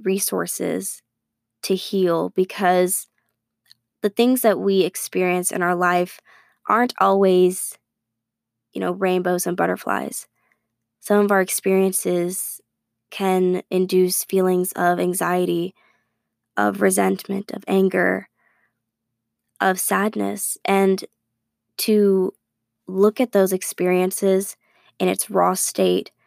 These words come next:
and understand it in depth is what truly leads to all of us growing in ways that we could have never imagined. So in this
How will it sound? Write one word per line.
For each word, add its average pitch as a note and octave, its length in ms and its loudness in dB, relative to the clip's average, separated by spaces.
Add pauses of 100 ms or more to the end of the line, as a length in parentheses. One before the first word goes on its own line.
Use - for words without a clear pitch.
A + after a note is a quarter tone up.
(320)
and - 120 -2
understand G3 520 0
it - 80 0
in F#3 160 0
depth F3+ 420 -2 (440)
is G3 160 0
what G3 180 2
truly G#3 460 2
leads F#3 480 0
to F#3 420 0 (480)
all F#3+ 180 2
of G3 80 0
us F#3+ 200 0
growing F#3 500 2
in F#3 140 -2
ways F#3 180 2
that - 80 -6
we F#3 100 -2
could F#3+ 160 -4
have F3+ 120 -2
never F3 240 -2
imagined. - 520 -8 (840)
So G#3 240 4
in G3 300 4
this A#3+ 520 4